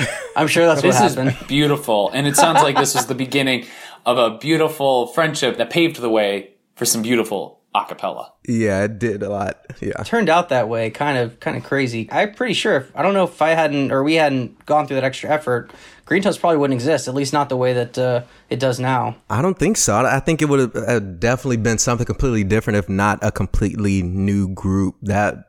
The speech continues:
Speaker 1: you know, wouldn't have gone on to be what it is today had we not been roommates, because the group, the core founding of it was all based around, you know, we had so much access to each other. We were able to bounce ideas off one another. We were able to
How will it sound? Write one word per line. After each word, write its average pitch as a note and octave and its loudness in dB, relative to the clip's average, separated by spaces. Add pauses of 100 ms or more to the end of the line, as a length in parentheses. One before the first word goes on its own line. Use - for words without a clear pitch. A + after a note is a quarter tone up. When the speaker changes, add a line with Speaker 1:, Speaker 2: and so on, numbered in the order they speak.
(260)
Speaker 1:
you G2+ -2
know, F#2+ 2
wouldn't G2+ 0
have G2 -2
gone F#2+ 2
on F#2+ 0
to G#2 -4
be F#2+ 0
what F#2 0
it F2+ 0
is F#2 -2
today F#2 0 (300)
had G2 0
we G2+ 0
not F#2+ 0
been F#2 0
roommates, F#2 0
because G2+ -2
the G#2 -4
group, B2 0
the F#2+ -2
core C3 0
founding G#2+ -2
of G2 0
it F#2+ -2 (360)
was G#2+ 2
all G#2+ 2
based G#2+ 0
around, G2 2
you G2+ 0
know, F#2 0
we F#2 0
had G#2+ 0
so A2+ -2
much F#2 -2
access - -4
to F2 -6
each E2 -4
other. E2 0
We F#2 0
were G2 2
able G2 0
to F2+ -2
bounce F#2+ -2
ideas F#2 0
off F#2 0
one F#2+ 0
another. F#2 0
We F#2+ 0
were F2+ 0
able F#2+ 0
to F#2+ 0